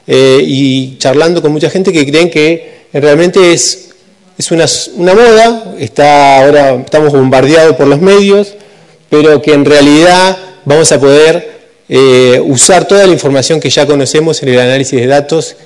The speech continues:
y que no importa si son pequeños, si son medianos o si son grandes, ¿sí?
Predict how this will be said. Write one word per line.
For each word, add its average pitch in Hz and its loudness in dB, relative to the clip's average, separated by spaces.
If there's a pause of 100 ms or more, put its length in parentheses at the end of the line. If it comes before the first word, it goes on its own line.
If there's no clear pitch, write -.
y 123 -14
que 135 -4
no 156 -2
importa 139 -2
si - -12
son 139 -6
pequeños, 160 -4
si 123 -8
son 127 -6
medianos 127 -2
o 107 -4
si 101 -12
son 110 -4
grandes, - -8 (360)
¿sí? 127 -6